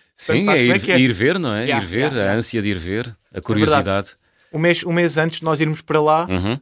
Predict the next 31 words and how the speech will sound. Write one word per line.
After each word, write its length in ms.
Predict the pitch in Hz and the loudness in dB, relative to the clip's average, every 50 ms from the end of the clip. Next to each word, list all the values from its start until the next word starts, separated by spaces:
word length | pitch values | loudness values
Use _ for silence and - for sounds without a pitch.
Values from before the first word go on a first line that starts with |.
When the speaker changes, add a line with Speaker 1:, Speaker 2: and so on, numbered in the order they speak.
| _ _ _ _ _ _ | _ _ _ _ _ _
Speaker 2:
estavam 240 | _ - 165 160 175 | _ -2 0 0 0
a 40 | 165 | 0
sair 200 | - - 180 170 | 0 2 2 2
notícias 320 | 170 160 180 165 - 165 | 2 0 -2 -4 -4 -2
em 80 | 170 165 | -4 -2
todo 220 | - 175 165 156 | -2 -2 -2 0
lado 180 | 160 170 170 165 | 0 0 0 0
sobre 180 | - 175 165 170 | 0 0 0 0
a 40 | 170 | 0
tensão 500 | 165 165 160 160 - 165 165 165 156 - _ _ _ _ _ | -2 -4 -4 -2 0 0 0 0 -2 -8 _ _ _ _ _
que 100 | - 151 | -2 -2
havia 480 | 139 131 147 156 147 143 143 139 139 | -2 -2 -2 0 0 2 2 0 -2
entre 160 | 143 139 139 143 | -4 -6 -8 -6
os 40 | |
dois 120 | 139 143 143 | -6 -6 -4
países. 400 | - - 135 131 127 123 - - - | -2 -2 0 0 0 -2 -6 -14 -14
Conflito 460 | - 147 139 - - 175 170 170 156 | -12 -12 -10 -6 -4 -4 -4 -4 -4
militar, 320 | 151 151 - - 156 147 | -8 -6 -2 0 0 0
havia 300 | 147 135 139 151 151 151 151 | 0 -2 -4 -2 0 0 0
ataques 360 | 147 - 175 165 165 - - | 0 0 -2 -2 -2 -4 -12
terroristas 400 | - 135 151 165 160 160 147 - | -10 -6 -4 -4 -4 -4 -6 -6
todos 180 | 165 160 147 | -4 -4 -4
os 120 | 147 147 139 | -4 -8 -8
dias 240 | 139 151 143 135 131 | -6 -6 -6 -6 -2
lá. 200 | 143 143 135 131 | -2 0 0 0
O, 240 | 123 135 147 147 143 _ | -4 -8 -12 -14 -18 _
os, 320 | 147 143 135 - - _ _ _ _ _ - | -20 -20 -20 -20 -20 _ _ _ _ _ -10
os 100 | 160 - | -10 -10
deputados 400 | - - - - - 170 165 156 | -10 -10 -10 -2 0 0 0 0
no 80 | 165 156 | -2 -2
Parlamento 500 | - 156 156 156 156 160 156 156 - | 0 0 0 0 0 -2 -6 -8 -14